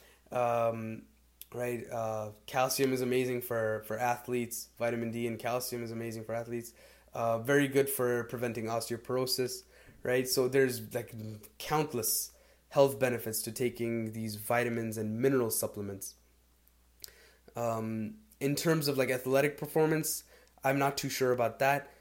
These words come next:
but for general health, for the general public, um,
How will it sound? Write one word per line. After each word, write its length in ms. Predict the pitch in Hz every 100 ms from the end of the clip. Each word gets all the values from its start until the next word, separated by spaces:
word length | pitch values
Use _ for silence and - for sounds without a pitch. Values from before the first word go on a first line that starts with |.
| _
but 140 | - 123
for 140 | 123
general 560 | 120 113 135 135 139 135
health, 340 | 135 131 135
for 160 | - 120
the 80 | 113
general 380 | 113 127 127
public, 560 | 123 135 131 151 151 - _ _ - _ _ -
um, 520 | 113 110 110 107 104